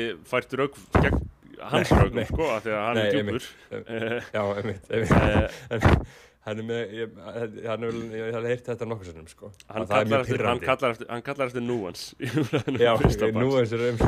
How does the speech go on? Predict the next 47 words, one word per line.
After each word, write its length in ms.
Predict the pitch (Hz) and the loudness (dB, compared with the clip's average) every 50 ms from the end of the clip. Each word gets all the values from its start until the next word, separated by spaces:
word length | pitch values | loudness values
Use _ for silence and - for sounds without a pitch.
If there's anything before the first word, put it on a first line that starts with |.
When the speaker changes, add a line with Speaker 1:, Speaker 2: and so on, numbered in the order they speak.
| - - | 4 4
Speaker 2:
<laughs> 240 | 101 - 165 - 120 | 2 0 0 0 0
um 80 | 120 117 107 | -2 -4 -4
vistarbandi, 480 | 104 107 110 104 104 90 92 87 82 90 | -4 -6 -6 -6 -6 -8 -8 -8 -8 -8
þetta 160 | 87 92 95 | -6 -4 -2
var 240 | 101 107 113 110 - | 0 0 2 2 2
ekki 160 | 101 98 95 95 | 0 0 0 -2
Speaker 1:
Já. 60 | 92 | -2
Speaker 2:
eins, 220 | 90 85 - - - _ | -4 -6 -10 -14 -18 _
skilur. 340 | - - - 92 90 90 90 - - - - | -20 -16 -16 -14 -14 -14 -14 -16 -18 -20 -14
Speaker 1:
Já, 180 | - 113 113 104 98 - - _ | -6 -4 -2 -2 -2 -4 -6 _
Speaker 2:
Eh, 160 | - - 95 90 87 95 107 | -6 -2 0 0 0 0 0
Speaker 1:
en, 140 | 110 113 - _ - | -2 -4 -8 _ -4
Speaker 2:
a-, 80 | 95 104 | -2 0
Speaker 1:
en 80 | - 120 | 2 2
Speaker 2:
alveg, 160 | 117 123 123 - | 2 2 2 2
Speaker 1:
þú 0 | |
veist 80 | - | 4
Speaker 2:
al-, 140 | 120 127 120 - | 2 2 2 2
alveg 220 | 123 127 127 123 120 | 2 2 4 2 0
eins 120 | 110 113 | 0 0
og 100 | 113 113 | -2 0
ég 140 | 123 123 117 | 2 2 2
heyrði 240 | 123 123 120 117 110 | 2 2 2 2 0
um 80 | 107 104 | 0 2
daginn, 240 | 117 110 104 95 - | 0 0 0 -2 -4
sko, 140 | - - 92 | -6 -4 -2
að 160 | 92 92 90 - - | -2 -2 -4 -6 -10
núna 360 | 98 107 117 120 113 104 95 98 | -8 -6 -4 -4 -2 0 0 0
erum 140 | 101 101 98 | 0 0 -2
við 60 | 98 | -4
alltaf 160 | 92 - 98 98 | -4 -4 -6 -4
með 140 | 98 92 87 - - - - | -4 -6 -6 -8 -14 -20 -12
þrældóm 480 | - - 101 104 98 - - 82 82 80 | -4 -2 -2 -2 -2 -4 -8 -10 -10 -10
alls 240 | - 104 101 98 - | -8 -8 -8 -8 -8
staðar 300 | - 85 78 78 87 - - - | -10 -10 -10 -10 -12 -14 -16 -14
í 80 | - 92 | -8 -4
heiminum, 320 | 98 98 92 87 107 95 87 | -4 -4 -2 -2 -4 -6 -4
Speaker 1:
Já. 60 | - - | -6 -8
Speaker 2:
skilur. 260 | - 80 95 113 113 | -6 -2 0 0 0
Fólk 220 | 113 - 95 87 - | -2 -4 -8 -4 -4
þarf, 160 | 95 - - | -6 -6 -4
fólk 160 | - 110 104 | -6 -6 -6
þarf 160 | - - 92 95 | -4 -4 -2 0
að 60 | 98 | 0
vera 80 | 95 98 | 0 0
í 60 | 92 | 0
vinnum, 300 | 107 110 101 90 80 85 | 0 0 0 -2 -6 -8